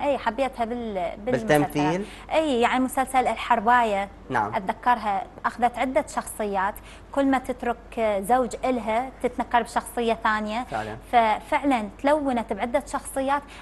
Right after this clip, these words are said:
Speaker 1: آه، اعتقد انه هيفاء وهبي اجادت التمثيل اكثر من الفن.
Speaker 2: فعلًا. اني اول شيء، آه، اول عمل، آه، تابعته لها هو دكان شحاتة،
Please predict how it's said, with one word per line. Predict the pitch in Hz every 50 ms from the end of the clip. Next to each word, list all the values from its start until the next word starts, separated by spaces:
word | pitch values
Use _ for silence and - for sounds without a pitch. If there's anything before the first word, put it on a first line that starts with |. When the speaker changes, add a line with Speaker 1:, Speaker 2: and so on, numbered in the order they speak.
| - - -
Speaker 1:
آه، | 269
اعتقد | 269 277 - 277 - - - 427 - 392 302
انه | 294 269 269 262 226 302
هيفاء | 339 - - 285 269
وهبي | 262 240 226 226 240
اجادت | - 254 240 277 302 339 330 320 - -
التمثيل | 277 - - 285 269 254 - - - 285 285 269
اكثر | 233 226 - - 226 208
من | 208 208 202
الفن. | 190 190 - - 208
Speaker 2:
فعلًا. | - 131 131 135 139 147 156
اني | 170 175 -
اول | 180 202 208 208 190
شيء، | - 185 175 -
آه، | 147 147 143 139 135
اول | - 151 165 170 156
عمل، | 139 151 143 139 135 131 127
آه، | 127 123 120 117 117 113 113 110 110 110 107 107 107
تابعته | - - 127 123 127 139 143 143 147 135
لها | 143 147
هو | 139 139 139 127
دكان | 123 120 131 - - 127 123
شحاتة، | 117 - 117 - 120 113 - 123 156 190